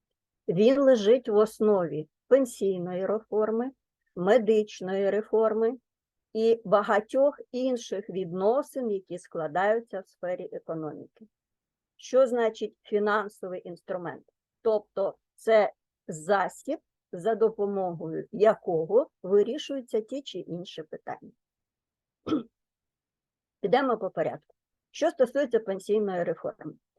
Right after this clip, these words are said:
Я передбачаю вашу реакцію, що ви скажете: «Ну, яка пенсія, яка пе-, яке пенсійне забезпечення?» Нам до цього ще дуже-дуже далеко. Але хочу вас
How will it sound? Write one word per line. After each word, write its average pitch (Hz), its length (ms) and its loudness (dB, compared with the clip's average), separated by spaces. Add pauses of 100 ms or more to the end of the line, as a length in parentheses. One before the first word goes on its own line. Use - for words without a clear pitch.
(180)
Я 320 160 4
передбачаю 262 680 4
вашу 226 320 2
реакцію, 302 460 2
що 247 180 0
ви 247 120 0
скажете: 202 760 2
«Ну, 233 420 -4
яка 240 320 2
пенсія, 165 720 -2
яка 220 300 0
пе-, 214 200 -4
яке 208 300 2
пенсійне 214 580 0
забезпечення?» 156 880 -8
Нам 247 280 2
до 233 120 6
цього 226 520 2
ще 170 420 0 (100)
дуже-дуже 185 880 0
далеко. 156 480 -4 (480)
Але 233 260 6
хочу 269 360 4
вас 226 360 4